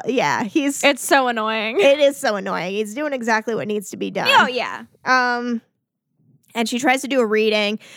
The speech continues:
Speaker 1: but she can't see anything because he won't shut the fuck up. And she does pretty much tell him that, which I appreciate.
Speaker 2: Yeah.
Speaker 1: Um, but, and then it's, like, later she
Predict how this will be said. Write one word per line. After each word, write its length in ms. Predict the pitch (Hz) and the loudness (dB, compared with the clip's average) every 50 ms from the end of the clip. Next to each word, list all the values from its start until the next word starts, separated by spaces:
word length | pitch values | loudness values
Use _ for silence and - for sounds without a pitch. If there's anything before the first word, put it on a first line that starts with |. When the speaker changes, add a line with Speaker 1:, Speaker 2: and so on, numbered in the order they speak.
| - - _ _ | -20 -20 _ _
Speaker 1:
but 160 | - 214 196 | 0 0 0
she 500 | - - - 220 190 196 202 202 214 208 _ _ _ _ _ _ _ | -2 -4 -2 -2 0 0 0 -2 -6 -8 _ _ _ _ _ _ _
can't 380 | - - 240 220 214 202 - - | -4 -2 0 2 2 0 0 -4
see 320 | - - - - 220 208 | -12 -10 -4 -2 -2 0
anything 480 | 208 208 202 214 220 - 240 226 240 262 | 0 -2 -2 -2 -2 -2 -2 -4 -2 -2
because 560 | 247 233 - - 247 202 202 - 208 - - | -2 -4 -2 0 0 0 0 0 -2 -4 -4
he 160 | - 226 208 | -2 0 0
won't 240 | 226 214 220 214 190 | 2 2 2 0 0
shut 240 | - - 233 - - | 0 0 0 0 0
the 80 | - 208 | -4 -4
fuck 260 | - 202 - 202 - | -2 -2 -4 -2 -2
up. 200 | - - - - | -2 -2 2 2
And 120 | - 285 254 | 2 2 2
she 140 | 294 359 | 0 0
does 220 | 339 349 359 440 311 | 0 0 -2 -2 -4
pretty 280 | - - - 277 240 240 | -6 -4 -2 -2 -2 -2
much 240 | 233 196 190 - - | -4 -6 -8 -10 -10
tell 200 | - 226 185 - | -8 -8 -8 -8
him 120 | 180 196 | -8 -10
that, 160 | 185 139 113 | -10 -10 -8
which 160 | 202 220 - | -8 -6 -4
I 80 | 208 202 | -4 -4
appreciate. 640 | - 190 - - 175 - 196 - - 165 165 - - | -4 -6 -8 -8 -10 -8 -10 -10 -10 -10 -8 -2 2
Speaker 2:
Yeah. 440 | 359 381 392 302 202 101 123 - 285 277 - - - _ _ _ | 2 4 4 4 2 0 -4 -8 -12 -14 -18 -20 -20 _ _ _
Speaker 1:
Um, 320 | - 233 240 233 226 226 220 | 0 2 4 4 2 4 2
but, 100 | 226 - | 4 2
and 140 | 247 262 262 | 2 2 2
then 140 | 262 262 254 | 0 0 0
it's, 140 | 240 202 - | -2 -2 0
like, 160 | 247 214 208 | -2 0 0
later 540 | 220 226 233 240 226 226 220 208 185 147 208 | -2 -2 0 2 2 4 2 2 0 -4 -4
she 560 | - - - 214 180 190 196 156 135 - - | -6 -4 -4 -2 -2 -2 -4 -4 -6 -10 -12